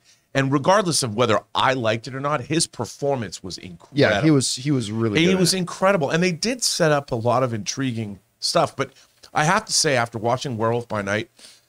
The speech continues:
Speaker 1: I really wish, you know, Moon Knight was introduced in the pages of Werewolf by Night in nineteen seventy-five. I couldn't help but watch that and think, "God, I would love to have seen Moon Knight in that show in black
Speaker 2: Like
Speaker 1: and
Speaker 2: a
Speaker 1: white."
Speaker 2: serialized fifties style kind of.
Speaker 1: Well, I mean, even if,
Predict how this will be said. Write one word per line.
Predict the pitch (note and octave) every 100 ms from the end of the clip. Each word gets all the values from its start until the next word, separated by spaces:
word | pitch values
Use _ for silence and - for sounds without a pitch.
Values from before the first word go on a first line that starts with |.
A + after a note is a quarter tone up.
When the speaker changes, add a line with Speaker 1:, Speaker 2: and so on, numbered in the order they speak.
| _ _ _ -
Speaker 1:
I | C3+
really | B2+ A#2 E3 D#3
wish, | A#2+ A#2+ -
you | A#2
know, | A2
Moon | A2+ D3+
Knight | C3+ A2
was | G2 -
introduced | A#2 G#2+ F2 A#2 A2+ -
in | G#2
the | E2+
pages | G2 F2 F2
of | E2
Werewolf | E2 F2 E2+
by | F2 E2
Night | E2 C#2
in |
nineteen | F2 F2 F2+
seventy-five. | E2+ E2 D#2 D#2 D#2+ E2
I | G#2
couldn't | - - E3+ B2+
help | B2 A#2
but | -
watch | F2+ F2+ F#2 -
that | A#2 -
and | F2+
think, | G#2 F#2 - _ _ _ _ _ _ _ - - -
"God, | - A2+
I |
would | G#2 E2+
love | F2 -
to | F2+
have | E2+
seen | - F#2+ F2 D#2+ - - _ _ _ _ _ -
Moon | A2
Knight | G#2 F#2+ -
in | E2+
that | G2+ G#2 -
show | - F2 -
in | E2+
black | - F#2 G2 G2
Speaker 2:
Like | D#3
Speaker 1:
and | D3+
Speaker 2:
a |
Speaker 1:
white." | - -
Speaker 2:
serialized | F3 F3+ E3 D#3 D#3 D3 - -
fifties | - E3 D#3+ D3
style | - C3+ C#3 C3+ C#3
kind | C3+ D3+ C#3
of. | C3+ C3+
Speaker 1:
Well, | E3 D#3+ -
I |
mean, | D#3+ E3+
even | E3+ G3 G#3+
if, | C#3+